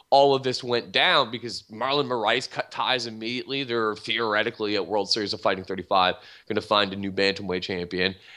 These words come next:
And at the same time, Dave Branch comes out, does the M M A Hour a week after canceling, and then just comes out,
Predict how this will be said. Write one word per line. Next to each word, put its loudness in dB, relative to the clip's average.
And 4
at -2
the 0
same 4
time, 0
Dave 0
Branch 0
comes -4
out, 4
does 0
the -6
M -2
M -6
A 4
Hour 0
a -2
week -4
after 2
canceling, -4
and -8
then -6
just -8
comes -4
out, 0